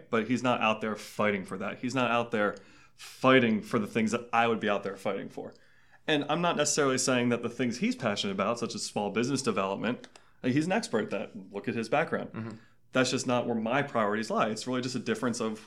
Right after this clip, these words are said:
Speaker 1: what are your priorities as a voter.
Speaker 2: Mm-hmm.
Speaker 1: I want to fight for climate change, single-payer healthcare, uh, technology corporation regulation, and,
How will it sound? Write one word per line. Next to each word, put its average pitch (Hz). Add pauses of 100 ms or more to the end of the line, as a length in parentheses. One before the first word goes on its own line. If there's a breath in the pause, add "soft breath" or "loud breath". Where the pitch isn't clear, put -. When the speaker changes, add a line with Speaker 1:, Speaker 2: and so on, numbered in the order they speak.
(380)
Speaker 1:
what 117
are 113
your 110
priorities 104
as 92
a 98
voter. 113 (160)
Speaker 2:
Mm-hmm. 104 (100)
Speaker 1:
I 120
want 120
to -
fight 117
for 107
climate 107
change, 107 (300)
single-payer 107
healthcare, 104 (600 soft breath)
uh, 98 (260)
technology 107
corporation 107 (100)
regulation, 104 (480 soft breath)
and, 107